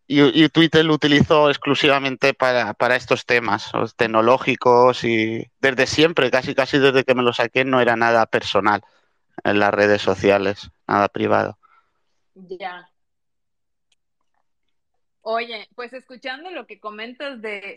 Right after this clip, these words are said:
Speaker 2: de, de tu, de tu incursión, yo creo que tiene un mérito muy grande porque, uno, para empezar, creo que en, en Europa, el, el, bueno, yo viví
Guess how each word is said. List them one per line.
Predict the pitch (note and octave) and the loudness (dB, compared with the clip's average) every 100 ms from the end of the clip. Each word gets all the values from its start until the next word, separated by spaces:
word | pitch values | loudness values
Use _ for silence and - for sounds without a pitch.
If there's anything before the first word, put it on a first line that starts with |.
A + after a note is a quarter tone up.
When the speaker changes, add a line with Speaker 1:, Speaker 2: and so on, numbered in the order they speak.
| - | -18
Speaker 2:
de, | G3+ G3+ F#3+ | -14 -14 -12
de | G3+ G3+ | -14 -14
tu, | G#3+ G#3+ - - | -2 2 2 -2
de | G#3 G3+ | -12 -10
tu | A3 | -10
incursión, | G#3+ G#3+ G#3+ G3 - A3 G#3+ A#3 D#4 E4 _ _ _ | -12 -12 -12 -14 -10 -6 -4 -4 -8 -20 _ _ _
yo | G3 A#3 | -8 -6
creo | D4+ D#4 D#4 | -6 -10 -8
que | A3+ G#3+ G3+ F#3+ | -10 -10 -12 -10
tiene | A#3 B3+ D4 | -10 -10 -12
un | C#4 C4+ A#3 | -12 -14 -12
mérito | G#3+ B3+ B3+ A3 | -12 -14 -14 -14
muy | G#3+ A3 | -12 -12
grande | G#3 G3+ A3 G#3+ F#3+ | -10 -12 -12 -14 -16
porque, | G3+ G3 G3 G#3 G3 G3 G3 _ _ - | -16 -16 -14 -14 -12 -14 -18 _ _ -10
uno, | B3 B3 G#3 G3 | -10 -8 -12 -12
para | G#3+ G#3+ | -10 -10
empezar, | G3+ G#3 G3+ A3+ A3+ D4+ - _ _ _ _ _ _ | -12 -16 -10 -6 -4 -6 -10 _ _ _ _ _ _
creo | A3+ A#3+ B3+ B3+ | -8 -8 -10 -14
que | A3 G#3 _ | -18 -18 _
en, | A3 G#3 G3+ G3+ G3+ _ | -20 -18 -18 -20 -20 _
en | A3+ G#3+ | -18 -14
Europa, | A3 A3+ A#3 C4+ C4+ E4+ C4+ | -12 -10 -8 -10 -10 -14 -14
el, | A3 G#3 | -18 -20
el, | G3+ G3 G3 G3 _ | -20 -18 -20 -20 _
bueno, | G#3 G#3+ G3+ | -16 -16 -16
yo | G3+ A#3+ | -14 -14
viví | B3+ A#3+ C4+ D4 | -16 -18 -20 -20